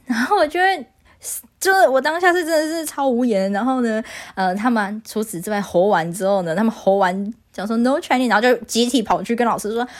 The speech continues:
Lillian speak Chinese！” 我就觉得，哇塞，真的是超级想回家的啊，这么超讨厌的。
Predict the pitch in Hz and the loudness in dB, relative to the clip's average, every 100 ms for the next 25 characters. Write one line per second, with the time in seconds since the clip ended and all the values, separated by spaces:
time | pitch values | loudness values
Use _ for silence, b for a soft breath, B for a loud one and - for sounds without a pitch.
0 | B B 427 480 480 466 494 494 480 403 | B B -4 0 2 2 2 2 2 0
1 | - - 415 415 - 392 370 381 392 427 | -2 0 0 0 -2 0 0 -2 -4 -2
2 | 403 294 190 240 277 262 254 269 220 247 | 0 0 0 0 0 2 2 4 2 2
3 | 220 254 262 254 - 233 233 226 190 190 | -2 -2 -2 -4 -4 -4 -2 -4 -4 -4
4 | 180 208 208 180 175 269 220 - 208 156 | -2 0 2 2 2 -2 -2 0 -2 0
5 | 170 196 156 | 0 0 0